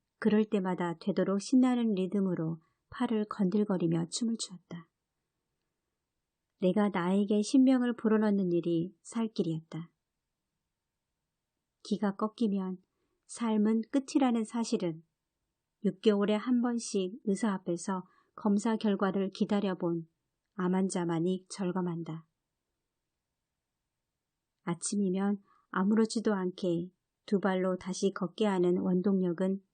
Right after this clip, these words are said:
빼어난 풍경도 역사도 분단의 현실도 아니었다. 풍족하지 않지만 각자 자기 삶을 사는 따스한 사람이었다. 대변항에서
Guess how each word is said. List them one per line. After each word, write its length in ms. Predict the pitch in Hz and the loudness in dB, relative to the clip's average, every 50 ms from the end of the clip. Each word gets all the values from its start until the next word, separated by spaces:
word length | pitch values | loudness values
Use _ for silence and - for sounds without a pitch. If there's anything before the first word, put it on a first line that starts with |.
| _ _ _ _ _ _ _ _ _ - | _ _ _ _ _ _ _ _ _ -2
빼어난 440 | 240 233 240 240 233 233 226 220 214 | 0 0 2 2 2 2 0 0 -2
풍경도 680 | - - 262 247 240 240 233 220 214 - 165 165 160 160 _ _ _ _ _ _ _ _ _ _ _ - | 0 2 2 2 2 2 -2 -2 -2 -2 -4 -4 -6 -10 _ _ _ _ _ _ _ _ _ _ _ -6
역사도 720 | - 180 180 180 - - - 175 175 165 165 196 196 196 - _ _ _ _ | -4 -4 -4 -4 -6 -6 -6 -4 -4 -2 -2 -2 -2 -2 -4 _ _ _ _
분단의 540 | - - - 202 202 202 226 226 226 220 214 | -2 4 4 6 6 6 4 2 2 0 0
현실도 500 | 226 247 240 233 - 226 202 180 - 180 | 2 0 0 0 0 -4 -4 -4 -4 -4
아니었다. 720 | 175 175 175 175 190 196 185 - - - 165 160 160 _ _ _ _ _ _ _ _ _ _ _ _ _ _ _ _ _ _ _ _ _ _ _ _ _ _ _ _ _ _ _ _ - | -4 -2 -2 0 0 -2 -2 -4 -8 -8 -8 -8 -10 _ _ _ _ _ _ _ _ _ _ _ _ _ _ _ _ _ _ _ _ _ _ _ _ _ _ _ _ _ _ _ _ 0
풍족하지 580 | - 269 277 262 277 269 269 - 233 220 226 208 | 6 6 6 8 6 2 2 0 -2 0 2 2
않지만 640 | 175 175 175 165 - 185 175 180 175 175 170 170 _ _ _ _ _ _ _ _ - | 2 2 0 0 -2 -2 0 0 0 0 -2 -4 _ _ _ _ _ _ _ _ -14
각자 480 | - - 190 - - - 208 185 190 | -10 -10 -10 -8 -6 -6 -4 -4 -4
자기 340 | 180 - - 196 185 202 196 | -4 -4 -4 -2 0 0 0
삶을 400 | 196 - 226 226 226 214 214 208 | 0 -2 -2 0 2 2 2 0
사는 440 | 208 - 214 208 190 190 202 233 254 _ _ _ _ _ - | -2 -2 -2 -2 0 0 -2 -2 -4 _ _ _ _ _ -10
따스한 480 | - 220 226 226 - - 240 226 226 226 | -6 -4 -4 -4 -2 0 0 0 0 -2
사람이었다. 760 | - - 240 240 233 214 185 170 160 - - 165 170 - _ _ _ _ _ _ _ _ _ _ _ _ _ _ _ _ _ _ _ _ _ _ _ _ _ _ _ _ _ _ _ _ _ _ _ _ _ _ _ _ _ _ _ _ _ _ _ _ _ _ _ _ _ _ _ _ _ _ _ _ _ _ _ _ _ _ - | -4 -4 -2 -2 0 -2 -2 -4 -8 -12 -16 -16 -16 -18 _ _ _ _ _ _ _ _ _ _ _ _ _ _ _ _ _ _ _ _ _ _ _ _ _ _ _ _ _ _ _ _ _ _ _ _ _ _ _ _ _ _ _ _ _ _ _ _ _ _ _ _ _ _ _ _ _ _ _ _ _ _ _ _ _ _ -6
대변항에서 840 | - 208 185 208 202 196 196 185 180 175 175 - - 202 196 190 190 | -2 2 2 4 4 4 2 2 2 2 0 0 -2 -2 -2 -4 -6